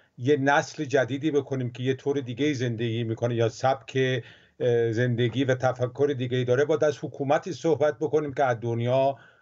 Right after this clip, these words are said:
عقب مانده بوده و هر روز عقب مانده تر می‌شه. بنابراین این شکاف بین نسلی، شکاف بین حکومت و جامعه هست. اه، در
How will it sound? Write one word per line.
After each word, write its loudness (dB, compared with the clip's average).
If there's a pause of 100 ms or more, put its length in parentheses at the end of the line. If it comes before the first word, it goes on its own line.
(100)
عقب 2
مانده 0
بوده 0
و 2
هر 2
روز -8
عقب 0
مانده -6
تر 0
می‌شه. -14
بنابراین -8 (220)
این -2
شکاف 0
بین 2
نسلی، 0
شکاف -2
بین 0
حکومت 0
و 4 (420)
جامعه 4
هست. -4 (340)
اه، 4 (180)
در 4